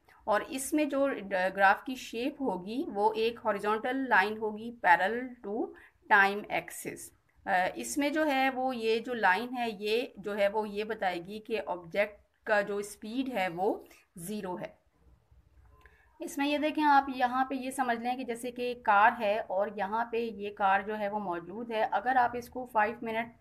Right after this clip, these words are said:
के बाद देखते हैं तो ये कार यहीं पे मौजूद रहती है, उसके बाद after ten minutes भी ये कार यहीं पे मौजूद रहती है, फिर after fifteen minutes भी ये कार यहीं पे मौजूद रहती है।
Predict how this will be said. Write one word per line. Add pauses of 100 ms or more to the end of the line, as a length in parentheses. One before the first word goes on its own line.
(1200)
के
बाद
देखते
हैं
तो
ये
कार
यहीं
पे
मौजूद
रहती
है,
उसके
बाद
after
ten
minutes
भी
ये
कार
यहीं
पे
मौजूद
रहती
है,
फिर
after
fifteen
minutes
भी
ये
कार
यहीं
पे
मौजूद
रहती
है।